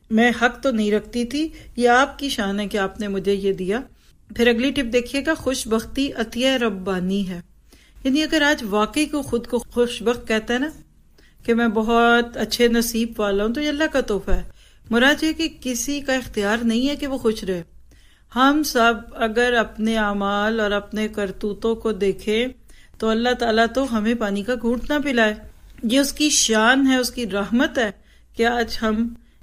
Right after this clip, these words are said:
इस दुनिया में रहते हुए खुशबख्तियों वाली जिंदगियां बसर करते हैं। मसलन देखिएगा, प्लेटफॉर्म पर ऐसे बहुत से लोग बैठे मिलेंगे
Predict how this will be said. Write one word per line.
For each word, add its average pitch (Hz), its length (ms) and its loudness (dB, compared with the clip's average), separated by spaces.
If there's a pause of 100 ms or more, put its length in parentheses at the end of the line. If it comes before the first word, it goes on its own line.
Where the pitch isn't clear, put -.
इस 240 180 -2
दुनिया 233 280 0
में 233 120 2
रहते 220 320 0
हुए 214 180 2
खुशबख्तियों 214 680 -4
वाली 233 220 2
जिंदगियां 208 480 -2
बसर 208 260 -4
करते 196 340 -8
हैं। 269 280 -8 (340)
मसलन 285 480 0
देखिएगा, 220 460 0 (520)
प्लेटफॉर्म 294 500 2
पर 277 180 2
ऐसे 240 320 2
बहुत 240 360 -2
से 247 120 0
लोग 208 260 -2
बैठे 208 320 -2
मिलेंगे 185 520 -4